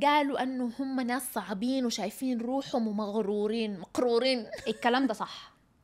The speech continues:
Speaker 1: إيه ده بجد؟
Speaker 2: أيوه.
Speaker 1: أها.
Speaker 2: طلعتي عارفة عن الأبراج يا بت؟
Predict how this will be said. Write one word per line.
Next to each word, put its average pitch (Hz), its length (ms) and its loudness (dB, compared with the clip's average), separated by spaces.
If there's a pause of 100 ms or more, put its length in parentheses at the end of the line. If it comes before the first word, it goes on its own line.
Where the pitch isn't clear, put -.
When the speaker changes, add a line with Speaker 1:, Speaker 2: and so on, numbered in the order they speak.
(280)
Speaker 1:
إيه 196 60 -6
ده 185 120 -4
بجد؟ 180 300 -8 (100)
Speaker 2:
أيوه. 175 320 -6 (160)
Speaker 1:
أها. 185 220 -10 (320)
Speaker 2:
طلعتي 247 280 4
عارفة 277 200 2
عن 208 60 -4
الأبراج 196 260 -4
يا 208 60 0
بت؟ - 360 -8